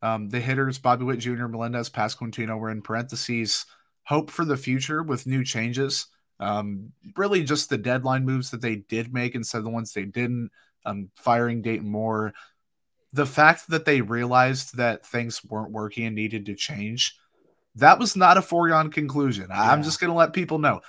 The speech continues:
Speaker 1: Like, Dayton Moore could have stuck around, Mike Matheny could have stuck around, Cal Eldred could have stuck around. They could have ran this thing back, and Dayton Moore could have said, "We believe in the guys we have," and they could have flopped for five more years and then blew up and went down in flames. So,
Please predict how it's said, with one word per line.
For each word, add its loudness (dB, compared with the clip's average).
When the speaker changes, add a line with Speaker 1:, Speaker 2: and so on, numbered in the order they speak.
Speaker 1:
Like, 2
Dayton 2
Moore 0
could -4
have -2
stuck 2
around, 4
Mike 0
Matheny -6
could -4
have -6
stuck -2
around, 0
Cal 2
Eldred -4
could -6
have -6
stuck -4
around. -4
They 2
could -2
have -2
ran 2
this -4
thing -2
back, -2
and 0
Dayton -2
Moore -2
could -4
have -6
said, 0
"We 0
believe -4
in -6
the -8
guys 0
we -2
have," 0
and -6
they 0
could -4
have -2
flopped 0
for 0
five 4
more 0
years 0
and -2
then 0
blew -2
up 0
and -4
went -4
down 0
in -8
flames. -10
So, -4